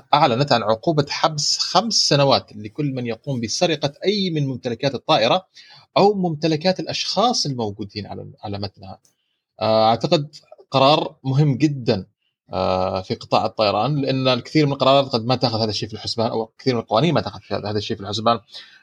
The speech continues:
فوجود أو، آه، إعلان النيابة العامة السعودية عن، عن عقوبة حبس خمس سنوات، أعتقد عقوبة رادعة جدًا،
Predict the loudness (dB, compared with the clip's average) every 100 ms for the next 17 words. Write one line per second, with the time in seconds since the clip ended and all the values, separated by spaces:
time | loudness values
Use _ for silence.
0 | _ 2 2 2 4 4 2 0 2 2
1 | 2 4 4 4 6 4 4 2 4 4
2 | 2 0 -2 0 2 2 -2 -4 -10 -12
3 | -10 -2 2 2 2 -2 -20 -20 -6 -2
4 | -2 -2 0 0 2 2 2 2 0 -6
5 | -8 -10 -10 -8 -2 2 4 2 2 0
6 | 0 0 0 -2